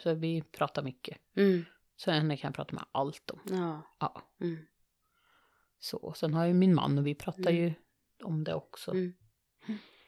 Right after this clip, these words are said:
Speaker 2: Så om, vad skulle du <laughs> vilja ge för råd och tips till en person som kanske är vän till någon då som, där, som till exempel skulle vara vän med dig, där du berättar att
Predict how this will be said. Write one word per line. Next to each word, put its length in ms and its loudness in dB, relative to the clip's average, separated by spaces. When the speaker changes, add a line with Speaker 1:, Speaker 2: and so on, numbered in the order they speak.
Speaker 2:
Så 240 8
om, 320 10
vad 160 10
skulle 260 8
du 360 10
<laughs> 0 -
vilja 400 6
ge 300 6
för 240 4
råd 640 6
och 200 2
tips 420 2
till 200 6
en 120 6
person 340 6
som 120 0
kanske 280 6
är 220 8
vän 500 6
till 240 8
någon 300 6
då 160 4
som, 400 2
där, 600 8
som 260 6
till 160 4
exempel 360 6
skulle 200 2
vara 100 8
vän 240 6
med 120 2
dig, 200 6
där 120 6
du 160 -2
berättar 520 4
att 340 -6